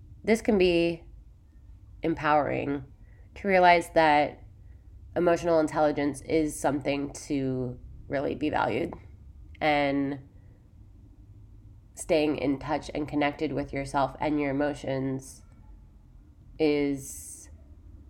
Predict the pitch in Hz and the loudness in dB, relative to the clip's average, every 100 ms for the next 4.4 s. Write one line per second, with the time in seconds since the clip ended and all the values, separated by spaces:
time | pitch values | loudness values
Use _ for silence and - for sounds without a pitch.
0 | - - - - 160 147 151 160 170 160 | -20 -20 -12 0 2 4 4 4 4 4
1 | 151 151 156 139 - - - - - - | 2 2 0 -4 -12 -20 -20 -20 -20 -20
2 | - - 139 - 170 - 151 - 135 135 | -16 -6 -6 -2 0 2 0 -2 0 0
3 | 135 - - - - 160 143 135 120 127 | 0 -4 -8 -14 -12 -6 -4 -4 -6 -6
4 | - - 101 | -4 -4 -6